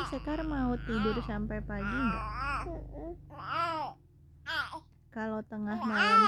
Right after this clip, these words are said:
Speaker 1: terbangun, Sekar mau gimana?
Speaker 2: Dipeluk Ibu.
Speaker 1: Mau dipeluk Ibu?
Speaker 2: Mm-mm.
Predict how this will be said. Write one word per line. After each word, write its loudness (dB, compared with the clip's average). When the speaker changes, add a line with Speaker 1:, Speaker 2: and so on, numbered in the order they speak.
Speaker 1:
terbangun, 6
Sekar 6
mau 4
gimana? -2
Speaker 2:
Dipeluk 2
Ibu. -12
Speaker 1:
Mau -4
dipeluk -4
Ibu? -2
Speaker 2:
Mm-mm. -10